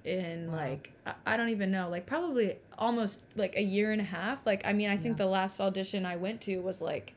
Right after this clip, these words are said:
Speaker 1: beginning of twenty twenty.
Speaker 2: Yeah.
Speaker 1: Um, or not even, honestly, maybe even before that. So it was just, like, it was interesting. I don't even know, like, the Lord, like, the moment I saw that, like, come up and I, like,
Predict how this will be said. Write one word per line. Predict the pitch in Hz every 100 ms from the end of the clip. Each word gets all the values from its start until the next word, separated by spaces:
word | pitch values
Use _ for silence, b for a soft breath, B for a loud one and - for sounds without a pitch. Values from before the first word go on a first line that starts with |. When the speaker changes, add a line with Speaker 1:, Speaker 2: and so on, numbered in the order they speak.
| -
Speaker 1:
beginning | 196 196 196 190 185 180
of | 175
twenty | - 185 175
twenty. | 180 190 202 180 175 196 B B B B 165
Speaker 2:
Yeah. | 160 147 147
Speaker 1:
Um, | 196 185 175 170 180 185 - - - B B B -
or | 269
not | 285 233 -
even, | 208 240 196 160
honestly, | - 190 180 - 165
maybe | 180 208 247
even | 226 208
before | 185 - 190
that. | 196 147 143 - -
So | - 202 190 170 - - - -
it | 233
was | 240 214
just, | - 202 -
like, | 220 196 180 - B B B B B - -
it | 311
was | 349 -
interesting. | 240 339 440 415 262 220 -
I | 226
don't | 349 381
even | 370 240 190
know, | 185 240
like, | 208 165 165 - - -
the | 202 240
Lord, | 226 185 214 339 370
like, | 240 175 -
the | 202 226
moment | 214 202 262 339 -
I | 196
saw | - 190 190
that, | 202 185 -
like, | 190 180 -
come | - 196 185
up | 180 208 240
and | 196 190
I, | 185
like, | 185 175 -